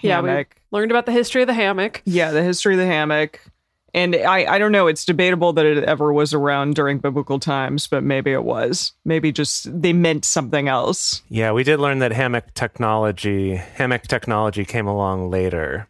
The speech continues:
Speaker 3: than this.
Speaker 1: More
Speaker 3: when
Speaker 1: from
Speaker 3: we
Speaker 1: the New
Speaker 3: it
Speaker 1: World, really.
Speaker 2: Exactly.
Speaker 3: Yeah.
Speaker 2: <laughs> Yeah. Yeah, exactly. So I was, I, I, I don't know if actually a hammock was in the Bible, but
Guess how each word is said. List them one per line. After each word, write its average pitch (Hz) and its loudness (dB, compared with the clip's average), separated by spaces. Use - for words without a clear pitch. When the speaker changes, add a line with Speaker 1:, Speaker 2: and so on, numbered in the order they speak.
Speaker 3:
than 90 -4
this. - -6
Speaker 1:
More 226 0
Speaker 3:
when 220 -2
Speaker 1:
from 214 -2
Speaker 3:
we 202 0
Speaker 1:
the 202 0
New 202 2
Speaker 3:
it 180 0
Speaker 1:
World, 175 -2
really. 180 0
Speaker 2:
Exactly. 160 0
Speaker 3:
Yeah. 226 -2
Speaker 2:
<laughs> - -
Yeah. 147 0
Yeah, 156 0
exactly. 147 0
So 180 2
I 185 2
was, 170 2
I, 156 2
I, 175 2
I - 4
don't 160 2
know 147 2
if 135 -4
actually 147 -2
a 139 0
hammock 135 -2
was - -2
in 165 2
the 135 -2
Bible, 139 0
but 147 -2